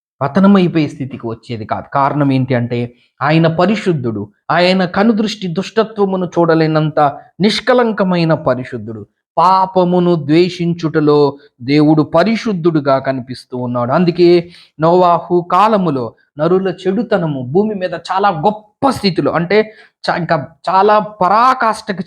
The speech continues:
చేరిపోయింది నరుల యొక్క చెడుతనము. వారి హృదయాల్లో, తలంపుల్లో, ఊహల్లో అంత చెడు కార్యము, పాపపు కార్యం చేస్తుంటుండగా, దేవుడు నిష్కలంకమైన కనుదృష్టి కలిగిన పరిశుద్ధుడైన దేవుడు చూడలేక,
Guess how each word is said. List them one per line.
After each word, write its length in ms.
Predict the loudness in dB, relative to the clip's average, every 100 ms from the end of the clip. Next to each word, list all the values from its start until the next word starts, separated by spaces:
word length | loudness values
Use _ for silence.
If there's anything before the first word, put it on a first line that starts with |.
| -4
చేరిపోయింది 460 | -4 -6 -10 -8
నరుల 340 | -6 -6 -4 -4
యొక్క 400 | -4 -8 -8 -4
చెడుతనము. 520 | -2 -2 -2 -2 -6 _ _ _ -4
వారి 140 | -2
హృదయాల్లో, 640 | -2 0 0 2 2 2
తలంపుల్లో, 840 | 0 -2 -2 0 0 0 0 2 4
ఊహల్లో 800 | 4 4 2 2 2 0 -2 -10 _ _ _ _ _ _ -2
అంత 560 | 0 2 2 2 0 -4 -18 -20 _ -4
చెడు 220 | 2 2
కార్యము, 640 | 2 0 0 -2 -4 -6 -6
పాపపు 400 | -8 -6 -8 -6
కార్యం 440 | -4 -4 -6 -10 -10
చేస్తుంటుండగా, 760 | -12 -12 -12 -10 -8 -4 -2 -4 -10 _ _ -4
దేవుడు 680 | 2 4 4 4 2 0 -4 -14 -10
నిష్కలంకమైన 920 | -10 -2 0 2 2 0 0 -2 -2
కనుదృష్టి 640 | 0 -2 -2 -4 -6 -6
కలిగిన 300 | -4 -2 -4
పరిశుద్ధుడైన 840 | -2 0 0 0 -4 0 0 0 0
దేవుడు 460 | -2 -2 -4 -6 -10
చూడలేక, 640 | -4 -2 0 -2 -2 0